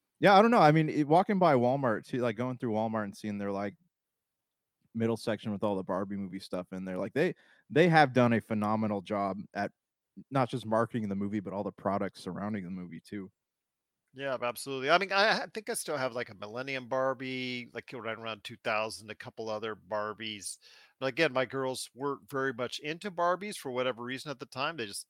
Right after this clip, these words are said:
Speaker 2: leaned on other things at that point in time, but they went to the movie with, they were excited for it, they were wearing pink. Uh, they got me wearing a little pink, although I actually was just basically the Squid Game and it had some pink lettering on it. So,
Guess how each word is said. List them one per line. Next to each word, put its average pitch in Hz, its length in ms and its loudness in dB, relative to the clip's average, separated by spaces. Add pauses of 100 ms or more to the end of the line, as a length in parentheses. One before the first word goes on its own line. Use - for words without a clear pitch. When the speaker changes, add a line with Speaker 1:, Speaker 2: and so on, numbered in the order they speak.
Speaker 2:
leaned 147 320 -2
on 143 160 4
other 127 220 2
things 147 460 -4
at 127 80 -14
that 147 200 2
point 143 200 -6
in 135 80 -6
time, 160 320 -4
but 127 160 -4 (360)
they 165 260 6
went 151 220 0
to 131 80 -6
the 135 60 -6
movie 131 340 -6
with, 117 200 -8 (320)
they 135 100 -4
were 123 120 -6
excited 160 580 4
for 147 480 0
it, 131 80 -12
they 120 80 -2
were 117 100 -8
wearing 135 420 -2
pink. 139 400 -8 (600)
Uh, 107 160 -4
they 117 160 -4
got 139 260 4
me 135 140 -6
wearing 135 320 -4
a 127 60 -4
little 123 340 -4 (220)
pink, 139 280 -8
although 117 280 -2
I 120 80 4
actually 123 260 -6
was 110 400 -10
just 123 300 -10
basically 110 500 -10
the 104 80 -20
Squid 117 340 -8
Game 101 260 -8
and 98 60 -10
it 90 60 -14
had 104 180 -10
some - 220 -18
pink 107 260 -18
lettering 95 400 -8
on 92 200 -12
it. 95 100 -12
So, 87 380 -10